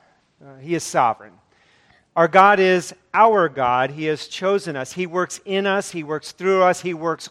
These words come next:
on us. So, uh, you know, on one hand, he could be giving you just clear victory today over something, and, and it just, it's just the gift of God, and you know it.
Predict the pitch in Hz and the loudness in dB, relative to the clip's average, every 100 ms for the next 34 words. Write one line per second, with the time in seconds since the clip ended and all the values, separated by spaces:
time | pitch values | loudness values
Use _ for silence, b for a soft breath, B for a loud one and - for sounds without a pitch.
0 | _ 180 185 156 123 110 - - - 196 | _ -6 -4 -6 -12 -14 -16 -20 -6 -2
1 | 196 - b b b _ - - - 226 | -2 -4 b b b _ -12 -10 -12 -10
2 | 247 214 208 233 302 262 220 226 240 240 | -4 0 0 0 -2 -2 -2 -2 -4 -6
3 | 214 214 254 254 240 240 - 285 - - | -8 -4 -4 -2 -2 -4 -4 -8 -8 -10
4 | 311 294 165 240 - 220 170 165 165 160 | -4 -4 -2 -4 -4 -8 -6 -2 0 0
5 | 151 151 - 160 143 156 147 151 185 185 | -4 -8 -4 -6 -4 -8 -6 -8 -8 -10
6 | 180 262 - 214 226 269 - 185 233 - | -8 -12 -10 -12 -10 -12 -8 -6 -6 -6
7 | 208 202 202 196 185 175 165 165 160 123 | -6 2 4 4 0 -8 -6 -2 -2 -4